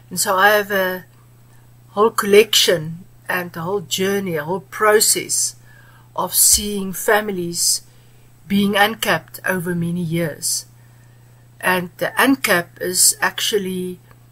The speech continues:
happening more in the parents than in the children. And so, yes, it's a new name, but it's actually something that's been done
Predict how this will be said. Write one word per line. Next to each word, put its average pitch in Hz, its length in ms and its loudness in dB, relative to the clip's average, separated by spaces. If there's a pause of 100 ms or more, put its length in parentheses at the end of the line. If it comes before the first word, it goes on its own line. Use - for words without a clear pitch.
(380)
happening 190 720 -4
more 180 640 6 (580)
in 202 220 -4
the 180 80 -4
parents 226 960 4 (560)
than 175 240 -6
in 180 160 -8
the 170 120 -8
children. 170 600 -10 (840)
And 202 140 0
so, 214 340 6 (500)
yes, 240 360 4
it's 214 240 0
a 202 60 -6
new 202 280 -2
name, 185 720 -2 (640)
but 190 160 0
it's - 160 2 (100)
actually 214 520 0
something 208 680 -2
that's 180 260 -2
been 170 260 -6
done 180 500 -2